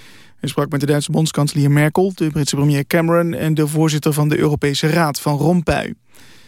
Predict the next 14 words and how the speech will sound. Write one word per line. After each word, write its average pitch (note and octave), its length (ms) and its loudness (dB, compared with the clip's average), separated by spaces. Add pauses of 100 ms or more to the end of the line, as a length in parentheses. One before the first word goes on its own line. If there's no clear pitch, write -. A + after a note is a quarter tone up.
(300)
De - 80 -8
uitspraak C3+ 360 -2
van D3 180 0
Poetin D3+ 320 2
lijken D3+ 260 0
in D3+ 100 0
strijd F#3+ 480 0
met D#3 200 2
de D#3 160 2
gebeurtenissen F3 840 2
op E3 140 -2
de E3 100 0
Krim E3 300 0
vandaag. C#3+ 480 0